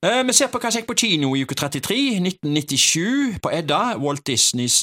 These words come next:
Lady og Landstrykeren, en sjuårsfilm da. Så gikk filmen Marvins døtre, en film med Meryl Streep, Leonardo DiCaprio, Diane Keaton og Robert De Niro.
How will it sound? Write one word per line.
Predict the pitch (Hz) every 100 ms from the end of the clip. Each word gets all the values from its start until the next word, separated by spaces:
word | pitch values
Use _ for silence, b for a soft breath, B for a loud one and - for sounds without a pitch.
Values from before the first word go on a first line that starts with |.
| -
Lady | 220 110 107 92 92 101 -
og | 98 92
Landstrykeren, | 104 113 - 98 95 82 113 175 262 277 262 202 117
en | 110
sjuårsfilm | - 110 98 - 104 113
da. | 175 330 _ _ -
Så | - 101
gikk |
filmen | - 107 101 107
Marvins | 104 95 87 87 98 -
døtre, | - 76 127 120 _ _ - - - _ _ _ -
en | 87
film | 101 92
med | 90
Meryl | 92 92 92 87
Streep, | - 107 131 226 - - _ _ -
Leonardo | 98 98 101 90 95 98 90
DiCaprio, | 87 95 - 104 82 - 104 180 247 _ _ _ -
Diane | 101 101
Keaton | - 107 - 123 180 -
og | 98 113 -
Robert | 85 95 127 262 208
De |
Niro. | 214 180 175